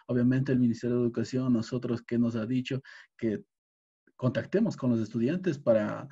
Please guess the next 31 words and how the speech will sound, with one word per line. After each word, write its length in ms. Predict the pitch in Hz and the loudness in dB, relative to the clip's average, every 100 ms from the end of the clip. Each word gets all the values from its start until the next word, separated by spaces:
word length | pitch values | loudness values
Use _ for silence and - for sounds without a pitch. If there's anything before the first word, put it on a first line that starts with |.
| - - - | -18 -20 -4
nosotros, 840 | 113 110 135 139 139 127 117 - - | -2 0 -2 -2 -2 -2 -4 -8 -8
eh, 480 | 104 110 110 - - - _ | -6 -6 -10 -14 -18 -20 _
dar 320 | 120 120 120 | -2 -2 0
clases, 760 | - 120 135 - 123 120 117 113 | 0 2 2 0 0 0 0 -2
de 100 | 110 | -4
alguna 300 | 107 117 110 | 0 0 0
manera 320 | 107 113 113 | 0 0 -2
llegar 640 | 107 107 110 117 120 104 | -2 -2 0 0 0 -6
que, 180 | - 104 | -8 -10
con 160 | 101 107 | -8 -8
los 100 | 110 | -8
materiales 460 | 110 117 127 123 | -10 -6 -2 -2
y 60 | 107 | -4
todo. 220 | 107 104 - - - _ | -8 -10 -12 -20 -20 _
Pero 280 | - 123 123 | -2 0 2
lamentablemente, 1200 | 117 120 120 120 143 156 156 156 151 147 120 113 - | 4 4 2 0 0 2 2 0 0 0 2 0 -2
créame, 800 | 139 147 156 143 131 117 113 - _ - _ _ | 0 0 0 -2 -2 -4 -6 -12 _ -20 _ _
este, 800 | - 113 - _ 120 110 107 - - | -8 -8 -8 _ -2 -2 -4 -8 -10
hoy 140 | - 127 | -2 0
día 180 | 127 156 | 2 2
nosotros 460 | 139 143 156 151 | 0 -2 -2 2
hemos 180 | 135 135 | 2 2
tenido 340 | 131 131 143 | 0 0 0
una 140 | 135 123 | 0 0
reunión 360 | 117 120 131 | 0 2 0
con 220 | 127 117 110 | -2 -2 -2
el 140 | 107 | -4
rector 320 | 170 - 127 | -6 -4 -2
de 160 | 127 110 | 0 -2
la 180 | 117 113 | -2 -2
institución, 680 | 113 - 131 117 180 233 | -2 -4 -4 0 0 0